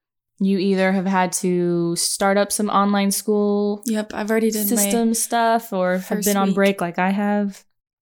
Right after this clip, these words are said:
Speaker 1: Yeah. M-, I'm curious to see what, you know, other people have been doing with their free time, because I know a lot of people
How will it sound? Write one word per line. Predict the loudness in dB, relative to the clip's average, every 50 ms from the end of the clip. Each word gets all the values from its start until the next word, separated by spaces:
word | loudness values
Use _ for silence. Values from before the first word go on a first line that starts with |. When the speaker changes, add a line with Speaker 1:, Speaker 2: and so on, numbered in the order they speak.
| _ _ _ _ _ _ _ _ _ _ -6
Speaker 1:
Yeah. | -4 -2 -2 -2 -2 -6 -8 _ _ -20 -20 _ _ _ _ _ _ _ _ _ _ -6 -4 -4 -6 -8 -14 -16 -18 _ _ _ _ _ _ _ -4
M-, | -2 -2 -2 0
I'm | 0 0 0 0
curious | 0 0 2 2 2 2 2 0 -2
to | -2 -4
see | -2 -2 0 0 0
what, | 0 0 0 -2 -2 -4 -6 -4 -2
you | 0 0
know, | 2 0 -2 -2 -2
other | -2 -2 -2
people | -2 -2 -4 -2 0 0 0 0 -2 -4 -6 -8 _ _ _ _ -16 -8
have | -6 -6 -2
been | 0 0 0 0
doing | 0 0 0 0 0
with | -2 -4 -6
their | -6 -6
free | -6 -2 0 0 0
time, | 0 -2 -6 -6 -6 -6 -8 -8 -4
because | -6 -2 -2 0 -2 -2 0 -2 -2 -2 -4 -8 _ _ _ _ _ _ _ _ _ _ _ _ -6
I | -2 -2
know | 0 0 0
a |
lot | 2 2 2 0
of | 0 -2
people | -2 -4 -4 -2 0 0 0 0 0 -2 -6 -10 _